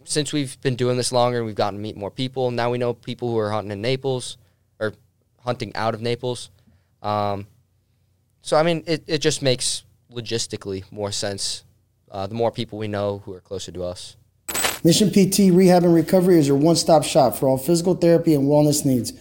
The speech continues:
Speaker 2: Our licensed physical therapists provide customized hands-on treatments for all sports injuries, accidents, workers' comp, and more. No doctor prescriptions required for the first thirty days. Mission P T has one-on-one personal training for sport-specific needs,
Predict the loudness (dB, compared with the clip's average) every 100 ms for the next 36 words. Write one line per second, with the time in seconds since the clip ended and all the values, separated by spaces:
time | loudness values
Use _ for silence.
0 | -20 -20 -20 _ -4 2 4 4 4 2
1 | 2 2 2 4 4 4 0 0 2 0
2 | 0 0 4 4 4 2 2 4 4 2
3 | 2 0 2 2 -2 -8 -20 -16 0 2
4 | 2 2 2 4 4 6 6 4 4 4
5 | 4 4 2 2 2 0 2 0 2 2
6 | 2 2 4 4 4 0 -12 -20 -20 _
7 | 4 6 6 4 2 -6 -2 -2 0 0
8 | 0 4 4 4 0 0 2 2 4 2
9 | 4 4 4 -2 -12 -20 -4 0 2 2
10 | 2 2 4 4 6 6 6 4 4 6
11 | 4 4 2 2 2 0 2 4 4 2
12 | 0 0 0 0 -2 0 0 2 4 4